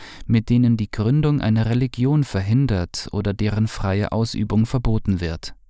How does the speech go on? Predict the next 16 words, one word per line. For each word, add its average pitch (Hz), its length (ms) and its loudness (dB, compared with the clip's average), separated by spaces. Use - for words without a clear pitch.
Oder 113 300 2
mit 143 180 2
denen 131 240 2
die 147 120 0
Meinungsfreiheit, 92 1040 0
die 87 80 -4
Pressefreiheit 104 920 2
und 113 160 -2
das 120 220 -2
Recht 104 280 -2
auf 104 120 -4
friedliche 117 560 -2
Versammlung 123 560 2
eingeschränkt 90 800 -2
werden 87 300 -4
kann. - 340 -8